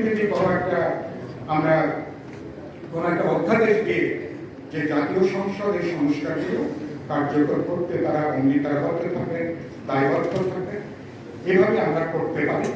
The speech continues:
কিন্তু এটাকে অজুহাত ধরে গোটা নির্বাচনী প্রক্রিয়া, গণতান্ত্রিক উত্তরণকে কেউ যদি বিলম্বিত করতে চায়, সেটা কোনো দেশপ্রেমের পরিচয় হবে না। বোঝা যাবে পেছনে অন্য কোনো এজেন্ডা নিয়ে তারা মুভ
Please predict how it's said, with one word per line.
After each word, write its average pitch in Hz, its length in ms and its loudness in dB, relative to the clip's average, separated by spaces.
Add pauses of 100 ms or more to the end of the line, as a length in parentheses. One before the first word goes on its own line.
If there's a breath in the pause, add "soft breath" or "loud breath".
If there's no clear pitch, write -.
(280)
কিন্তু 185 200 6 (160)
এটাকে - 340 6
অজুহাত 285 360 6 (100)
ধরে - 160 -2 (640)
গোটা 220 280 4 (300)
নির্বাচনী 277 440 6 (120)
প্রক্রিয়া, 196 380 0 (460)
গণতান্ত্রিক 185 640 0
উত্তরণকে 208 580 4
কেউ 190 200 2
যদি 180 180 0
বিলম্বিত 233 380 6 (120)
করতে 170 300 0
চায়, - 180 -4 (480)
সেটা 180 280 0
কোনো 170 160 0 (320)
দেশপ্রেমের 156 640 2
পরিচয় 143 420 4
হবে 131 200 -2
না। - 80 -4 (340)
বোঝা 214 260 6
যাবে 196 260 2
পেছনে 175 340 -2 (160)
অন্য 220 160 2 (120)
কোনো 175 120 0 (100)
এজেন্ডা 147 400 4
নিয়ে - 160 -2 (260)
তারা 147 160 -2 (120)
মুভ - 120 0